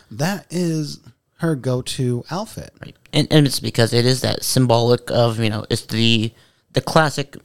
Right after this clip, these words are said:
Speaker 2: magician slash, you know, magician's, uh, performance assistant, whatever, look. I mean, it's, it's the eye candy, quote unquote, to distract them, but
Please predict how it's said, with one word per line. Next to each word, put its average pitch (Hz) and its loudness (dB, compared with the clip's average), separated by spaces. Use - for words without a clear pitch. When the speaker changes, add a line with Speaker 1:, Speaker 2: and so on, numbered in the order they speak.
Speaker 2:
magician 139 4
slash, 120 2
you 120 0
know, 110 2
magician's, 123 4
uh, 113 4
performance 131 2
assistant, 139 2
whatever, 117 4
look. - -2
I 117 2
mean, 113 4
it's, 110 2
it's - -2
the - 2
eye 156 4
candy, 151 -4
quote 139 4
unquote, 123 2
to - -16
distract - 2
them, 131 -4
but 127 2